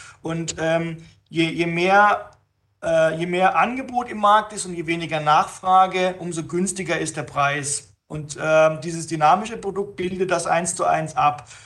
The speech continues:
Und wenn ich jetzt in eine Situation komme, dass zum Beispiel, ähm,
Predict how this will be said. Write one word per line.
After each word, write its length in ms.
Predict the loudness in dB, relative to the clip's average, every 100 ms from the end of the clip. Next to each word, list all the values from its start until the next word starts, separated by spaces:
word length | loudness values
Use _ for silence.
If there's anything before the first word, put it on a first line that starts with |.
| _
Und 160 | -6 0
wenn 140 | 0
ich 140 | 0 -2
jetzt 160 | -4
in 80 | -4
eine 80 | -4
Situation 720 | -4 -2 -2 0 0 0 0
komme, 500 | 0 0 2 -2 -4 -8 -20 0
dass 340 | 2 2 0
zum 140 | -4 2
Beispiel, 800 | 4 4 2 -4 -4 -4 -2 -2 -2 -2
ähm, 440 | 0 2 0